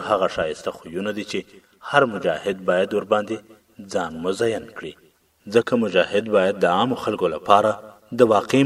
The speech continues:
مسلمانۍ نمونه او مثال وي، تر څو یې نور خلک پیروي وکړي او د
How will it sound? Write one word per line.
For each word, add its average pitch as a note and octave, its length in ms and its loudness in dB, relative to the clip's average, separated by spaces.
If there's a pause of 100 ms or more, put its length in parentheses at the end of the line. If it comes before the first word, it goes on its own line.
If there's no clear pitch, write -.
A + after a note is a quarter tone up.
مسلمانۍ F2 560 -4 (100)
نمونه D#2+ 300 -4 (200)
او G#2+ 60 0 (120)
مثال F2 420 -4
وي، D#2 120 -8 (600)
تر A#2 100 -6
څو - 200 0
یې B2 140 4
نور C#3+ 120 8 (100)
خلک F#2 300 0
پیروي E2 320 0
وکړي - 300 -10 (380)
او G2 100 4 (140)
د - 20 -4